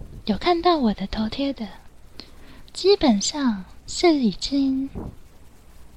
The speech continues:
已经看不到了。对，这个阳光比较不一样，它是日食、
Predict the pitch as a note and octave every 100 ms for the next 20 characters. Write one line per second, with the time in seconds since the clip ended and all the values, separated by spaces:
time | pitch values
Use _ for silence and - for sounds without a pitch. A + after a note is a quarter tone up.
0 | - - - - A3+ - F#4 F#4+ G4+ -
1 | E4+ D4 - E4+ D4 G3+ F#3 F3+ - -
2 | - - - E4 C4+ G#3+ G3 - - -
3 | - - - - - G#4 G4+ E4 B3+ C4
4 | D4 D4 D4 D4 E4 - A3 E4 D#4+ F4
5 | D4 B3+ C#4+ C#4 G3+ - - - - -
6 | - - - - - - - - - -
7 | - - G4 - G4+ F4+ D#4+ D4 - -
8 | G4+ F4+ C#4+ - A3 G#3+ A3+